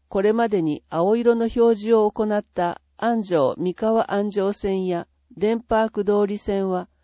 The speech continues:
自転車も通行可能な標識がありますので、歩道も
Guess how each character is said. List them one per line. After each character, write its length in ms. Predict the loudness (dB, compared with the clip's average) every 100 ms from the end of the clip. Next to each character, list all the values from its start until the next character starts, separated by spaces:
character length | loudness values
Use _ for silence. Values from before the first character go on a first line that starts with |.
| _ _ _ -12
自 140 | -10
転 260 | -4 -2 -2
車 180 | -2
も 160 | -2 -2
通 260 | -4 -6 -2
行 240 | 2 2
可 160 | 0 0
能 200 | 0 0
な 160 | -2
標 220 | 0 0
識 280 | 0 -8 -6
が 140 | 0 0
あ 60 |
り 120 | 0
ま 140 | -2 -4
す 180 | -4 -4
の 100 | -4
で、 200 | -6 -12 _ _ _ _
歩 200 | -4 2
道 240 | 4 4
も 160 | 2